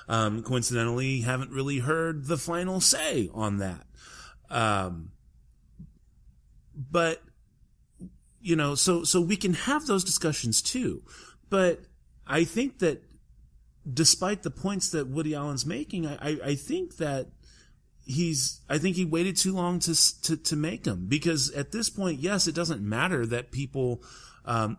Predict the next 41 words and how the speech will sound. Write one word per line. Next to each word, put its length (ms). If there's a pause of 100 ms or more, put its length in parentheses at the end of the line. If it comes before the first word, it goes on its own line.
as 180
bad 280
as 160
it 100
is, 380
it 140
doesn't 300
exactly 460
matter 360
that 160
people 340
are 60
getting 420
lumped 260
into 200
categories 720
where 120
they 120
don't 240
belong. 580 (260)
The 120
reason 320
why 120
they're 120
getting 320
lumped 240
into 140
the 100
categories 600
where 120
they 100
don't 240
belong 380
is 100
because 400
there 120
was 200
a 60
system 520
out 240
there 320